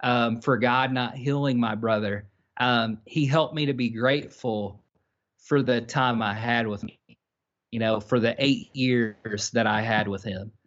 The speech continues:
um, for the memories that I had with him, the impact that he had on me, the impact that he had on his friends, the impact that he had on our small community. And I felt like God was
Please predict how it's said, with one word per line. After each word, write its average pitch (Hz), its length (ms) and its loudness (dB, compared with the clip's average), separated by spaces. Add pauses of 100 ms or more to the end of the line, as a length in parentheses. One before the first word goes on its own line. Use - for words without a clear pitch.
(200)
um, 110 200 0
for 131 140 0
the 123 100 4
memories 123 560 2
that 113 140 0
I 101 80 0
had 104 260 0
with 98 160 -6
him, 101 240 -2
the 123 180 2
impact 147 600 0
that 123 160 2
he 113 100 -2
had 113 260 0
on 104 240 -4
me, 104 200 -2
the 110 120 -4
impact 143 600 0 (160)
that 127 160 2
he 117 80 0
had 127 240 0
on 113 200 -4
his 117 240 -4
friends, 110 640 -4 (460)
the 131 100 0
impact 143 600 0
that 127 120 2
he 117 100 -2
had 123 280 0
on 113 100 -4
our 113 160 -4
small 123 320 -2
community. 107 580 -4 (440)
And 127 180 4
I 123 80 0
felt 175 300 2
like 160 260 0
God 135 600 0 (340)
was 127 720 0